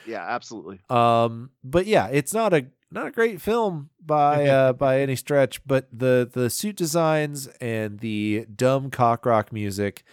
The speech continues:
Speaker 2: uh, and the moments where, like, you have a character saying something that is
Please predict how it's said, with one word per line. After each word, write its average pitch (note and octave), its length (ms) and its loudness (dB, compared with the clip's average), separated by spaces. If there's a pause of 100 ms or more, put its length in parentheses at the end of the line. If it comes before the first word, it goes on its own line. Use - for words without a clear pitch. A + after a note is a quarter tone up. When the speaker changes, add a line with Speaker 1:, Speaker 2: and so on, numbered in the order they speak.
(400)
Speaker 2:
uh, G2 520 0
and G#2+ 220 -8
the G#2 260 -4
moments C3 800 -2
where, A2+ 440 0
like, G#2+ 280 -2
you G#2+ 80 -4
have G2+ 220 -2
a G2+ 60 -6
character A#2 480 -4
saying A2 340 -4
something G2+ 440 -8
that F#2+ 120 -2
is F#2 260 -4